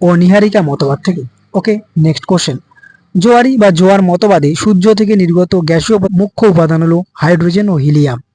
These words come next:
গ্যাসীয় মতবাদের প্রবক্তা হলেন ইমানুয়েল কান্ট। ওকে, পৃথিবীর উৎপত্তি সম্পর্কে সর্বপ্রথম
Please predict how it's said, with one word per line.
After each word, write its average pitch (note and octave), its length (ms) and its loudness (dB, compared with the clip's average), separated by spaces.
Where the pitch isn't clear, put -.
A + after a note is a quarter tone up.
গ্যাসীয় A3 380 -4
মতবাদের G3+ 480 -2
প্রবক্তা F3+ 460 -2
হলেন F#3+ 200 0
ইমানুয়েল F3 480 0
কান্ট। C3 320 -6
ওকে, A3+ 180 -4
পৃথিবীর B3 320 0
উৎপত্তি A#3 520 -2
সম্পর্কে F3+ 560 -2
সর্বপ্রথম G3 520 -2